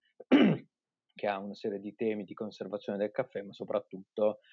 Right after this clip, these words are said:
ehm, legato all'impatto che ha una capsula di plastica sull'ambiente. E, e quindi chiaramente questa è la direzione che stiamo, che stiamo seguendo oggi. Siamo partiti con Oceana, che è la più grande O N G mondiale per la tutela degli oceani.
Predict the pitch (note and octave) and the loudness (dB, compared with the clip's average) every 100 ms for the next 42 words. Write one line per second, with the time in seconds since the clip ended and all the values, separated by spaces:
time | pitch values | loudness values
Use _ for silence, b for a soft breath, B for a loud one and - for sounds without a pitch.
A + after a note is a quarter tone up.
0 | b _ D2+ B1 G2 G#2 F#2+ F#2+ - G#2+ | b _ -12 -10 -4 -2 0 0 0 0
1 | A2+ - G#2+ - G2+ - G2 G2+ G#2 - | 0 2 0 2 -4 -4 -4 -2 -4 -4
2 | - G#2 A#2+ - F2+ - A2 - G2+ - | -2 0 -2 -4 -8 -8 -6 2 2 2
3 | _ - A2 F2+ F#2 G#2+ A2 G#2 G2 F#2+ | _ -6 -6 -4 -2 2 4 2 -2 -6
4 | _ B B - E2+ - - - - A2+ | _ B B -6 -4 -4 -6 -14 -10 -6
5 | - A#2 A#2 B2 B2 - A2+ G#2+ G#2+ - | 2 4 4 4 4 2 2 2 0 -4
6 | - A2 G#2 - G2+ G2 G2+ - - F#2+ | 0 0 0 -2 -2 0 -2 -2 -4 -4
7 | G2 G2+ G2 - F#2+ F#2+ G2 G2 - - | -4 -6 -4 0 0 0 -2 -2 -6 -8
8 | G2 G2 G2 G2 G2 F#2+ F#2 F#2 - - | -6 -6 -4 0 0 2 -2 -2 -8 -14
9 | - A#2+ A#2 B2+ - A2+ - G#2+ G#2+ - | -4 0 2 0 0 -2 0 0 0 -4
10 | B2 D#3+ F3 E3+ B B B _ - - | -2 -2 0 -2 B B B _ 2 2
11 | - A2 A2+ A#2 A2 G#2+ G#2 G#2 G#2 A2 | 2 2 4 4 4 4 4 0 -4 -4
12 | G#2 G2+ A2+ A#2 A2+ - G#2 G#2 - G2+ | -4 0 2 4 2 0 0 -2 -4 -4
13 | A2 G#2+ A2 A2 G2+ G2+ G2 F#2+ - F#2+ | 0 2 4 4 2 -2 -2 -4 -6 -6
14 | F#2+ G2 | -8 -12